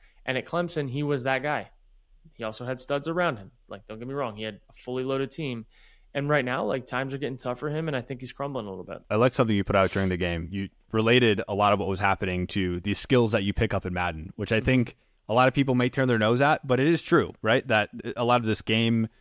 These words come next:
Speaker 2: situational stuff you can pick up in a,
Speaker 1: Dude,
Speaker 2: in a video game.
Speaker 1: hear me out. We, in, in the N F L, we spend probably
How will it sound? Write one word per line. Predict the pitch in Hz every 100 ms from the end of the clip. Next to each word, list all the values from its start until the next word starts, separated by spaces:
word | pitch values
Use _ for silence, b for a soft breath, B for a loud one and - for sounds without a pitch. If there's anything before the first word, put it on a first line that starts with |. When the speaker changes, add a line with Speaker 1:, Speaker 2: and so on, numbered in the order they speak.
| _
Speaker 2:
situational | - 127 120 107 110 110 101
stuff | - 98 92 - _ _ - -
you | 95
can | 92 92 190
pick | - -
up | 98 95
in | 98
a, |
Speaker 1:
Dude, | 165 117
Speaker 2:
in | 101
a |
video | 98 139 95
game. | 85 85 85 - _
Speaker 1:
hear | - 214
me | 220 208
out. | 123 -
We, | 127 170 196
in, | - - 170 202 196
in | - 165
the | 196
N | 202
F | -
L, | 131 123
we | 135
spend | 127 - 143 131
probably | 160 147 135 131 131 120 117